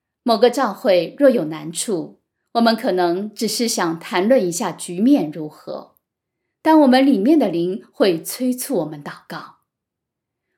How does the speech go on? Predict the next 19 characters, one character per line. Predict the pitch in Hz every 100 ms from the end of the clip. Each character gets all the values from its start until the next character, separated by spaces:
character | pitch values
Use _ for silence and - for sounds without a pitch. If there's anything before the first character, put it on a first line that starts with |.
| _
我 | 233
们 | 226
的 | 220
灵 | 190 185 185 202 -
不 | -
容 | 294 233 196 233
许 | 285
我 | 220 185
们 | 165 165 170
闲 | 185 - 196 208
聊 | 262 175 165
别 | - 190 208
人 | 202
的 | 160
错 | 160 - - 302 190
误 | 151 156 -
与 | - 160
失 | 160 - 165
败， | 156 165 -